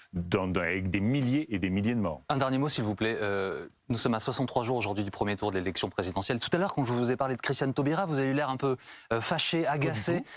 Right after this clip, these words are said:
Speaker 1: Ah non.
Speaker 2: Euh, il est acté que la gauche, dans toutes ses diversités, ira en ordre dispersé. Vous, il y a cinq ans, vous aviez dit : « Je remets ma candidature à, à
Speaker 1: Ouais,
Speaker 2: Benoît
Speaker 1: parce que
Speaker 2: Hamon. »
Speaker 1: la situation politique, c'était celle-là.
Speaker 2: Donc ce sera
Speaker 1: Aujourd'hui,
Speaker 2: comme ça. La
Speaker 1: aujourd'hui,
Speaker 2: gauche ira fracturer à cette élection,
Speaker 1: mais c'est
Speaker 2: quoi
Speaker 1: pas
Speaker 2: qu'il advienne.
Speaker 1: Non,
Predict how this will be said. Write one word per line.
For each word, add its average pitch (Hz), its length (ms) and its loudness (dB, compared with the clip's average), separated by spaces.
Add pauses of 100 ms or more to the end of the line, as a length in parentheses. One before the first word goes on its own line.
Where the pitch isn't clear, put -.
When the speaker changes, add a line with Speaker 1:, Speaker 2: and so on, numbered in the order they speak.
Speaker 1:
Ah 107 60 2
non. 98 60 0
Speaker 2:
Euh, 139 120 0 (160)
il 160 100 4
est 170 140 0
acté 175 280 0
que - 120 0
la 123 80 0
gauche, 165 380 0
dans 127 160 -2
toutes 170 180 0
ses 156 100 0
diversités, 135 720 0
ira 135 220 2
en 123 180 2
ordre 131 240 0
dispersé. 120 640 0
Vous, 123 140 0
il 143 40 2
y 135 40 2
a 127 40 0
cinq 123 220 -2
ans, 156 80 0
vous 123 140 0
aviez 113 180 0
dit : « 117 160 0
Je 180 80 0
remets 120 220 0
ma 110 100 -2
candidature 107 500 0
à, 98 160 -2 (220)
à 101 80 2
Speaker 1:
Ouais, 151 60 2
Speaker 2:
Benoît 127 220 2
Speaker 1:
parce 123 120 0
que 120 60 0
Speaker 2:
Hamon. » 120 100 0
Speaker 1:
la 147 60 -4
situation 113 460 -2
politique, 104 360 0
c'était 101 260 0
celle-là. 101 360 -2 (100)
Speaker 2:
Donc 139 140 2
ce 117 100 4
sera 175 120 0
Speaker 1:
Aujourd'hui, 170 240 0
Speaker 2:
comme 175 140 2
ça. 135 280 -2 (100)
La 123 120 0
Speaker 1:
aujourd'hui, 135 120 2
Speaker 2:
gauche 175 180 0
ira 139 140 2
fracturer 156 600 0
à 151 40 -2
cette 143 160 -2
élection, 127 320 0
Speaker 1:
mais 160 60 -2
c'est - 80 -2
Speaker 2:
quoi 170 160 0
Speaker 1:
pas 127 40 -2
Speaker 2:
qu'il 156 160 0
advienne. 113 280 0
Speaker 1:
Non, 104 180 -2